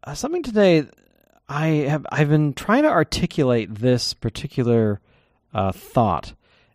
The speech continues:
And, uh, the thought is, what do you think of or what do you feel when you say, "That was twenty years ago"? Like, how often do you actually do that? I mean, I'm at an age now where I can say,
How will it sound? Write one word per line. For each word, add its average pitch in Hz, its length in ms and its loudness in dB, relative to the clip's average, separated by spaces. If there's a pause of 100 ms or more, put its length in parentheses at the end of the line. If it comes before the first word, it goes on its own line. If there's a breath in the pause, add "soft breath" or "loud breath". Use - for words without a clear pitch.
(120)
And, 107 680 -6
uh, 104 340 -4 (300)
the 143 100 -4
thought 214 300 2
is, 147 320 2 (1200)
what 160 340 -2
do 262 100 -2
you 262 160 2
think 220 360 -2
of 113 200 2
or 120 100 2
what 202 240 -4
do 196 80 -6
you 196 160 0
feel 156 480 2
when 123 160 2
you 135 140 2
say, 123 400 2
"That 120 380 -2
was 120 180 -6
twenty 113 320 -4
years 98 260 0
ago"? 80 300 -8 (1600)
Like, 160 160 6
how 220 240 0
often 208 420 -2
do 143 80 -2
you 147 160 4
actually 139 360 -2
do 135 160 2
that? 98 120 0
I 104 80 2
mean, 135 140 4
I'm 185 160 6
at 202 80 6
an 170 100 4
age 151 260 6
now 143 220 4
where 131 180 8
I 127 120 8
can 127 120 0
say, 147 460 0